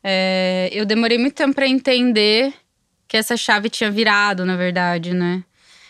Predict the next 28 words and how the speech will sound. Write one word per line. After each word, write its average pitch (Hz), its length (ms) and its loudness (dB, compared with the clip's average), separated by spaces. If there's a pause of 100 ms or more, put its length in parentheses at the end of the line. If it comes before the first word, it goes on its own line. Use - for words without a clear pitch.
(300)
É, 170 1400 -2 (760)
eu 185 160 0
ainda, 196 580 0
às 202 140 -2
vezes, 202 160 -2
tratava 208 580 0
muito 226 1300 0 (840)
a 208 140 2
empresa 214 600 0
meio 214 260 2
que - 120 -4
assim, 214 280 -2
tipo, - 240 -8
"Ah, 202 420 0 (240)
isso 202 200 -6
aqui - 160 -4
é 214 60 0
minha 220 200 2
vida, 208 380 -2
isso 220 140 -4
aqui 208 160 -6
é 208 60 0
minha 208 140 -2
família, 208 680 2
isso 196 260 -2
aqui - 180 -4
é 202 40 -2
tudo." 247 760 2